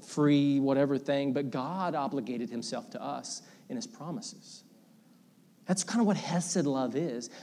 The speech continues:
that God said that despite everything you've done, I'm going to be resolute in my love towards you. Hesed love. So when James Stockdale says, "You must never confuse faith that you will prevail in the end,"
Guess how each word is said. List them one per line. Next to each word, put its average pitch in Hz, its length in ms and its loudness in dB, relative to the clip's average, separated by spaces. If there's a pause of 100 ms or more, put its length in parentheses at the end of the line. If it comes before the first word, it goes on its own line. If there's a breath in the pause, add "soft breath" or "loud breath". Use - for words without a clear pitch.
that 160 80 2
God 160 220 0
said 170 280 4
that 160 160 4 (240 loud breath)
despite 196 560 8
everything 202 380 10
you've 165 200 6
done, 160 400 4 (180 loud breath)
I'm 156 160 4
going 165 260 6
to 165 100 4
be 147 160 6
resolute 147 1040 6
in 151 100 2
my 131 160 2
love 139 640 4
towards 135 720 2
you. 113 240 0 (800 loud breath)
Hesed 160 460 0
love. 117 440 -4 (1080)
So 185 140 8
when 156 180 8
James 170 320 6
Stockdale 160 520 6
says, 143 380 4
"You 147 60 4
must 143 200 2
never 156 280 4
confuse 165 440 2
faith 156 640 2
that 143 200 2
you 170 60 8
will 147 60 8
prevail 147 600 4
in 156 100 2
the 131 180 2
end," 220 460 0